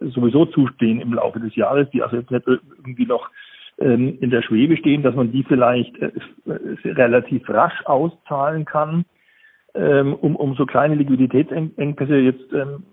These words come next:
am Anfang zu, zu, ähm, mildern. Das wird aber alles gerade geklärt. Aber wir sind da im Gespräch, ähm, und, ähm, ich hoffe, dass wir zumindest so ein, ein bisschen, äh,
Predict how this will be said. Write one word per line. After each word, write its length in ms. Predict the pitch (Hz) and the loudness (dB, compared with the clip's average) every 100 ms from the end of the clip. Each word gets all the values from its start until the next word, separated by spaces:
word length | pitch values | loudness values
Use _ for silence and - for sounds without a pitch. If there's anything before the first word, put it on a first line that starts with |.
| _ _ _ | _ _ _
am 140 | 127 | -6
Anfang 380 | - 147 151 143 | -4 -4 -4 -4
zu, 360 | - 139 135 - - | 0 0 0 -4 -2
zu, 340 | 139 135 139 | 2 2 2
ähm, 380 | 139 135 135 - - - - | -2 -4 -6 -12 -16 -20 -10
mildern. 640 | 135 147 170 165 160 151 127 | -4 0 2 2 2 -4 -2
Das 180 | 139 - | -2 0
wird 180 | 160 143 | 0 2
aber 240 | 135 123 | 2 2
alles 180 | 131 139 - - | 2 0 -4 -6
gerade 300 | 123 117 123 | -2 0 -2
geklärt. 460 | 123 - 101 104 | -6 -4 -4 -4
Aber 180 | 120 135 | -2 0
wir 100 | 139 180 | 0 2
sind 200 | 208 220 | 2 2
da 120 | 196 | 2
im 160 | 160 | 2
Gespräch, 680 | 139 123 127 131 214 294 - _ _ _ _ _ _ _ _ _ | -2 -2 0 0 0 -2 -10 _ _ _ _ _ _ _ _ _
ähm, 640 | 160 160 160 165 165 160 - - | 4 4 4 0 -4 -6 -8 -4
und, 400 | 151 151 147 - | -2 -2 -6 -4
ähm, 260 | 156 147 - | -4 -4 -10
ich 180 | - | 0
hoffe, 180 | 143 160 - - _ _ _ | 0 0 -4 -20 _ _ _
dass 240 | 113 143 | -2 0
wir 140 | 151 151 | 0 -2
zumindest 420 | 131 151 165 156 - | -4 -2 0 -2 0
so 360 | 139 170 196 180 | 4 6 4 2
ein, 140 | 160 151 - | -4 -8 -10
ein 120 | 131 | -4
bisschen, 460 | 170 - 156 139 - | -2 0 -2 -2 -6
äh, 200 | 135 | -8